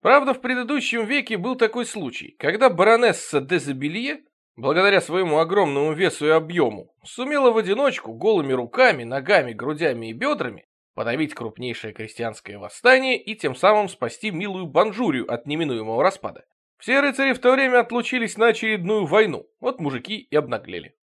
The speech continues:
В народе ее прозвали Жанна Посадница,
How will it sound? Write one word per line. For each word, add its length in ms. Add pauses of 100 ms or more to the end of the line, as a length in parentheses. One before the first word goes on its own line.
(100)
В 120
народе 400
ее 260
прозвали 760
Жанна 540
Посадница, 920